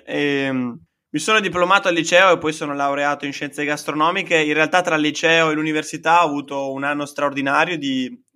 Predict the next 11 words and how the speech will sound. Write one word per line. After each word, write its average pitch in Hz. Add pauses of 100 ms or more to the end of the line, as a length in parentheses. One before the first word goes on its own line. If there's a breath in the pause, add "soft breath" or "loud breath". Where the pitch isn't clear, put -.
(120)
grandi 151
esperienze 143
di, 131
di, 254
di 127
vite 143
lavorative. 135
Ho 139
vissuto 127
a 135
Londra, 185